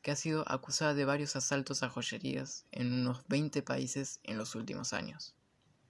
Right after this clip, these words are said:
agrega el corresponsal. El robo a la sucursal de Harry Winston,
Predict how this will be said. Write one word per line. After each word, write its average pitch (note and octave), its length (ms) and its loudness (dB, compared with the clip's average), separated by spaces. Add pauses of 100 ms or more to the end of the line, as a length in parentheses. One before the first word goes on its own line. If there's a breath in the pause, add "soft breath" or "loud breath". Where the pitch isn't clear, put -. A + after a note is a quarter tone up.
(760)
agrega C3 480 4
el B2 200 2
corresponsal. B2+ 760 -2 (3250 loud breath)
El C3 200 6
robo F3 420 4
a C#3 60 0
la A#2+ 120 4
sucursal B2 600 0
de A2+ 200 -4
Harry A#2+ 220 0
Winston, D3 600 0